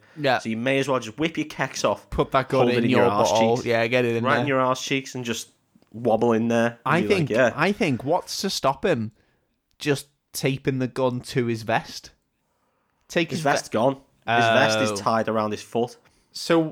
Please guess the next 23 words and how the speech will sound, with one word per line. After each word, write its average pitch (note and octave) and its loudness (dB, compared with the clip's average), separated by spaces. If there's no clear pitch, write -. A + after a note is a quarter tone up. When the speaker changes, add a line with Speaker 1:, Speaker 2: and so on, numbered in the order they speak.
Speaker 1:
what - -4
is E3 -4
he E3+ -4
wearing D#3 0
at F3 -6
this G3+ -4
point - -6
that C#3 -12
stops - -4
them C3+ -6
Speaker 2:
He's B2+ -8
Speaker 1:
seeing? B2+ 0
Speaker 2:
shirtless C#3 0
and B2+ 0
he's A2+ -2
got A2+ 0
his G#2+ -2
kecks - -8
on G#2+ -2
and G2+ -6
that's G2 -10
it. G2 -6
Speaker 1:
Oh, A2 -2